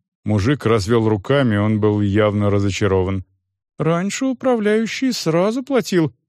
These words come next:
а теперь вон оно как». «Иди», сухо сказал Волков, которого начинал раздражать этот мужик. «Ну вот тебе и здрасте»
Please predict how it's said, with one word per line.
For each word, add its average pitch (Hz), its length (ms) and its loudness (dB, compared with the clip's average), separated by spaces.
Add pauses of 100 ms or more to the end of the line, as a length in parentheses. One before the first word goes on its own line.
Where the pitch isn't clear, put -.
(280)
а 139 240 -2
теперь 170 600 0
вон 247 640 0
оно 156 340 0
как». 104 520 -4 (760)
«Иди», 95 500 0 (240)
сухо 92 360 -4
сказал 95 420 0
Волков, 98 480 -2 (220)
которого 104 400 0
начинал 107 500 0
раздражать 101 760 -2
этот 80 260 -10
мужик. 80 460 -8 (880)
«Ну 277 220 -2
вот 269 240 -2
тебе 240 600 -2
и 277 40 2
здрасте» 143 1200 0